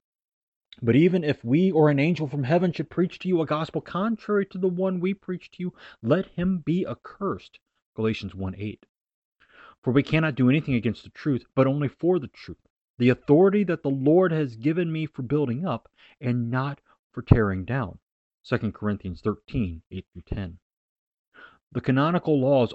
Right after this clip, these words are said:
also command this, and Augustine writes, "Neither must we submit to Catholic bishops if they chance to err or hold anything contrary to the canonical scriptures of God."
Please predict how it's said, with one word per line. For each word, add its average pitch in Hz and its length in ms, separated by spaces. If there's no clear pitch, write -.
also 123 400
command 104 500
this, - 300
and 127 120
Augustine 123 680
writes, 87 420
"Neither 190 400
must 175 340
we 151 140
submit 156 400
to 135 80
Catholic 143 480
bishops 139 420
if 123 100
they 120 120
chance 143 380
to - 220
err 107 280
or 151 140
hold 151 240
anything 165 460
contrary 151 840
to - 140
the 113 80
canonical 113 520
scriptures - 580
of 90 140
God." 104 380